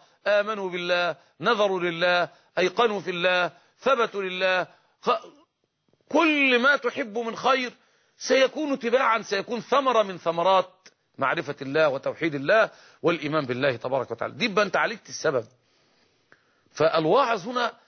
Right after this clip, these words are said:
عندما هدأ، هدأ الناس، الواعظ لا يهدأ، الداعية لا يهدأ، العالم لا يسكت.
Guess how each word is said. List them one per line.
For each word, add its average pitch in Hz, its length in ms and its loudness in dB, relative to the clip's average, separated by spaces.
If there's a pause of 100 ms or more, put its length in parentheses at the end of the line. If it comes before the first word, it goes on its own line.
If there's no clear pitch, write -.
(280)
عندما 202 420 0
هدأ، 277 240 0
هدأ 208 320 -2
الناس، 226 380 -6
الواعظ 185 500 0
لا 160 100 2
يهدأ، 127 260 -4 (760)
الداعية 160 420 0
لا 160 160 4
يهدأ، 123 280 -6 (560)
العالم 175 400 0
لا 180 140 4
يسكت. - 280 -8